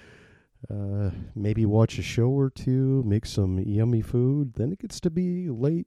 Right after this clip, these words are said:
in the afternoon, and I'm like, "Oh," you know, it's just, it's kind of a blue time for a lot of people, especially if you have weekends off and you're going back to work, but it's,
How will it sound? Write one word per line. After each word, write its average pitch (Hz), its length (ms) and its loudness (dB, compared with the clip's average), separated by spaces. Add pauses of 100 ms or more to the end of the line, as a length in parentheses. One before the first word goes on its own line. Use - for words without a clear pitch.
in 131 80 -2
the 131 120 2
afternoon, 147 360 -2
and 156 140 -4
I'm 156 120 -2
like, 160 280 -4
"Oh," 135 260 -6 (1000)
you 170 80 -6
know, 147 220 -6 (140)
it's 117 200 -4
just, - 280 -2 (200)
it's 143 240 -4
kind 226 240 6
of 120 80 10
a 110 60 6
blue 123 280 10
time 127 240 6
for 113 140 2
a 101 80 6
lot 117 240 6
of - 60 2
people, 101 340 0
especially 104 420 0
if 98 140 -6
you 101 80 -2
have 90 140 -2
weekends 98 500 -4
off 95 260 -6
and 92 100 -6
you're 92 80 -4
going 95 260 2
back 98 240 -2
to 104 100 -6
work, 127 340 2
but 123 140 0
it's, - 240 -8